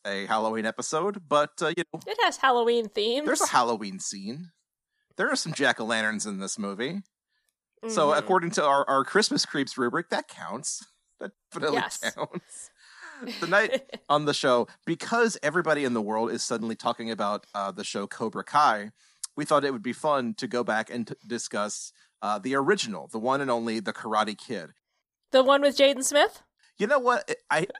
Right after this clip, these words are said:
Speaker 1: had, had to
Speaker 2: <laughs>
Speaker 1: think about the words that I choose, because that actually is the one and only,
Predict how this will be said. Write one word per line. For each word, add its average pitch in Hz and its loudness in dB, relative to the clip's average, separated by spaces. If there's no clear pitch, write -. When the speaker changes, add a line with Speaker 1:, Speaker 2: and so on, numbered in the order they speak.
Speaker 1:
had, 208 2
had 196 2
to 180 4
Speaker 2:
<laughs> - -6
Speaker 1:
think 190 2
about 139 4
the 120 0
words 117 -2
that 117 -6
I 107 -2
choose, 110 -6
because 117 -10
that 160 2
actually 139 -2
is 123 -2
the 117 0
one 110 -4
and 113 -6
only, 101 -10